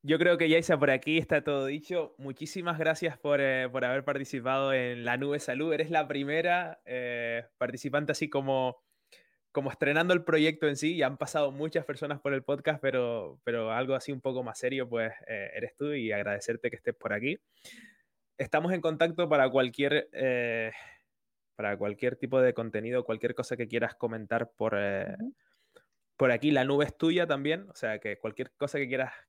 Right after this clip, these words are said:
Speaker 1: comentar, por aquí está. Y nada, espero que vaya todo bien y espero que sigas con ese ánimo y con ese, con esa pasión hacia la profesión que tanto transmites con tus palabras y que yo creo que ha quedado claro durante toda la charla, que,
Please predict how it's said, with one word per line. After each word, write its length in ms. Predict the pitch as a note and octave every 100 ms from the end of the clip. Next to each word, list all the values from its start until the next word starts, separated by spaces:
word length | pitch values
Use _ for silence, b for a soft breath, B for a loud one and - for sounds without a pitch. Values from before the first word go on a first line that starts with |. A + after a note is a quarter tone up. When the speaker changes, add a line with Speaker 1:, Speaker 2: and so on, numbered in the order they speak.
| -
Speaker 1:
comentar, 540 | A#2+ A2+ A2+ - - -
por 120 | B2
aquí 140 | A2+
está. 300 | A2+ D3 F3+ - B B B B _
Y 260 | - C3 B2
nada, 340 | C#3+ G3+ - _ _ _ _ _
espero 320 | - - C3+
que 60 | C3+
vaya 180 | C#3+ C#3
todo 160 | C#3
bien 260 | C3+ D3+ E3
y 140 | C3
espero 480 | C3 - C3+ C3+ C3+
que 240 | C3+ B2+ B2
sigas 500 | - C3+ C#3 C3+ - _ _ _
con 220 | B2+ C3
ese 240 | C#3+ D3+
ánimo 340 | C#3+ D3+ D3+ D3
y 100 | C#3
con 200 | B2+ C3+
ese, 360 | C#3 D3 C#3
con 140 | B2+ C3
esa 180 | D3+ C3+
pasión 320 | C#3+ D3+ C#3+
hacia 220 | C3+ C3+
la 140 | B2
profesión 500 | A#2 A#2 B2 C#3 C#3 C3
que 140 | C3
tanto 380 | B2+ C3 C#3+ C3+
transmites 640 | B2+ - C3+ C#3 C#3+ C#3+ B B _
con 180 | C3+ B2+
tus 120 | C3
palabras 400 | B2+ C3 D3 D#3
y 100 | A#2+
que 100 | B2
yo 80 | B2+
creo 200 | C3+ B2+
que 80 |
ha 80 | B2+
quedado 320 | B2+ C3 B2+
claro 260 | - B2+ C3+
durante 320 | B2+ A#2+ A2+
toda 160 | A2 B2
la 120 | A#2+
charla, 360 | - C#3+ D3+ D#3+ b b b b _ -
que, 840 | D3 C3+ B2+ A#2 A2 G2+ - -